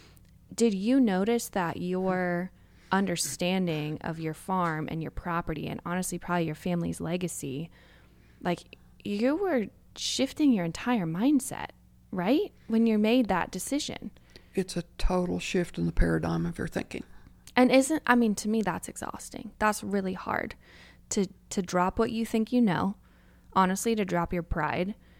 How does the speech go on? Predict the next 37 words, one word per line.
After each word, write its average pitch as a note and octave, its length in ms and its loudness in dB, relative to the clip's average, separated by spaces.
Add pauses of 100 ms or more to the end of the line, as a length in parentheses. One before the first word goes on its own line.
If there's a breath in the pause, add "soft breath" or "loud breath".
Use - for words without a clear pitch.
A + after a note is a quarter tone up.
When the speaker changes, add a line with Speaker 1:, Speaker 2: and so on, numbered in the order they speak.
(420 soft breath)
Speaker 1:
to G#3+ 340 2
maybe A3+ 460 0
even, A3+ 300 2
like, E3 180 -4
question E3+ 680 -6
your D3 120 -8
family's, E3 920 -4 (100)
like, D#3 200 -6
your F#3 120 -2
family F#3 320 0
before G3+ 440 0
you, F3 280 0
like, D3+ 340 -4 (600 loud breath)
not, G#3+ 320 6 (240)
uh, - 80 -6 (120)
just - 380 -2
in A3 140 2
terms G#3 260 0
of, F3+ 100 0
like, E3 180 -2
"Hey, G#3 120 -2
wh-, - 540 -8
was, F3 440 -2
were F3+ 180 -2
they E3 200 -4
doing G3+ 320 0
it A#3+ 160 -2 (480)
this - 260 0
way A#3 260 4
for A3 160 -4
a F#3+ 60 0
reason? A3 640 -2
What F#3 160 -4
was G3 160 -6
their F#3+ 260 -2
motive?" F#3+ 600 -2 (640 loud breath)
And F3+ 460 -4